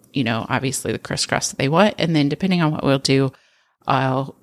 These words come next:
I'll call out tummy time, but I don't allow them to do tummy time all the time or lay on their backs, because what usually happens is the legs flail around and the legs hit someone else because we all are in such close proximity.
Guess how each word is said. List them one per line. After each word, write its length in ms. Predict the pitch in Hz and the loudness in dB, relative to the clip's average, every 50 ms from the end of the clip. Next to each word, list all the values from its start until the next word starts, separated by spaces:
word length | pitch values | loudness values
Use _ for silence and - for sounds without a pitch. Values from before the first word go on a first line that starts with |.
| _ _ _ _ _ | _ _ _ _ _
I'll 140 | - 131 120 | -2 -2 -2
call 280 | - - - 117 123 131 | -2 -4 -4 -2 0 0
out 220 | 131 123 - - | 0 0 -2 -2
tummy 320 | - - 220 233 254 233 214 | 0 4 4 6 6 6 4
time, 480 | - 220 196 196 202 196 196 196 196 - - - - - - - | 4 4 4 6 6 4 4 4 2 -2 -6 -16 -20 -20 -14 -6
but 100 | - 156 | -4 -2
I 100 | 139 139 | -2 -2
don't 280 | - - 202 240 269 | 0 0 2 4 4
allow 220 | 285 233 202 185 196 | 6 6 6 6 6
them 140 | 190 175 180 | 4 2 0
to 100 | - - | 0 0
do 120 | 135 143 131 | -2 -2 -2
tummy 580 | - - - 143 156 151 147 156 156 147 - - _ _ _ _ _ _ _ _ _ _ _ - | -2 -2 0 2 4 4 4 4 4 2 0 -6 _ _ _ _ _ _ _ _ _ _ _ -4
time 260 | - 139 135 131 120 | -2 0 0 0 0
all 160 | - 120 123 | 2 0 0
the 120 | - 143 | 0 -2
time 560 | 143 - - - 220 240 254 262 269 262 269 - - - - - - - - | -4 -4 -2 0 2 4 6 6 6 6 4 2 -8 -20 -20 -20 -20 -16 -8
or 220 | - - 151 139 | -4 -2 0 0
lay 180 | 135 143 139 143 | 0 0 0 2
on 140 | 147 147 156 | 0 0 -2
their 120 | 151 135 | -2 -2
backs, 440 | 135 131 120 165 208 - - - - | -2 0 0 0 -2 -2 -4 -4 -4
because 720 | - - - - - 160 143 151 151 147 147 - - - - _ _ | -4 -6 -4 0 2 4 4 4 4 2 0 -2 -6 -8 -10 _ _
what 180 | - 147 - - | -2 0 0 0
usually 300 | 170 165 165 - 151 156 | 0 0 0 0 0 0
happens 500 | 175 - 269 320 - 202 180 170 156 - | 0 -2 -2 0 2 2 2 0 0 2
is 440 | 135 143 139 165 - - - - - - | 2 2 2 0 -2 -6 -10 -12 -12 -6
the 100 | - 147 | -4 -2
legs 380 | 139 143 147 139 131 - - - | 2 4 2 2 2 0 -6 -6
flail 460 | - - - 123 131 139 131 135 139 | -4 0 2 4 4 4 4 4 2
around 480 | 131 139 - - - - - 151 139 - _ _ _ _ _ _ _ - | 2 2 0 -2 -2 -2 -2 -4 -4 -6 _ _ _ _ _ _ _ -4
and 140 | 147 151 156 | -2 0 2
the 80 | 147 | 2
legs 320 | 143 151 131 139 147 - - | 4 4 4 2 2 0 -2
hit 140 | - - | 0 0
someone 340 | - - 131 139 117 113 113 | 2 2 2 4 4 4 2
else 300 | 82 - - - - - | 0 0 -2 -2 -2 -2
because 320 | - 139 - 147 131 - - | -2 0 0 0 0 0 0
we 120 | - 143 | -2 0
all 300 | 143 143 135 139 143 - - | 0 0 -2 -4 -6 -8 -10
are 100 | 147 147 | -8 -6
in 200 | 139 135 139 147 | -6 -6 -4 -4
such 400 | - - 123 - - - - - | -4 -2 -4 -4 -4 -6 -8 -8
close 280 | - - - 131 - | -4 -4 -2 -2 -2
proximity. 760 | - - - - - - - - 127 127 - - 123 - - | -4 -6 -8 -6 -4 -2 0 2 2 2 0 -2 -4 -4 -6